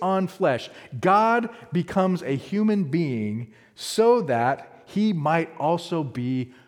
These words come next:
merciful to us. We're told here this big word, to make propitiation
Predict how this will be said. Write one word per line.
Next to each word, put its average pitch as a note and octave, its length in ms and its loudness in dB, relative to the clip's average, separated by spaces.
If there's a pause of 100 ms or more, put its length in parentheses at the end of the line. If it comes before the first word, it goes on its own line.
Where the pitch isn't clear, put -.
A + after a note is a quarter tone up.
merciful B2+ 800 -6
to F#2 320 -10
us. E2+ 420 -14 (680)
We're C3 120 -4
told F3 360 0
here A#2+ 300 -2
this A#2+ 200 -6
big D#3+ 300 -2
word, G#2+ 460 -4 (220)
to D3 100 -2
make C#3+ 320 -2
propitiation C#3+ 1200 -4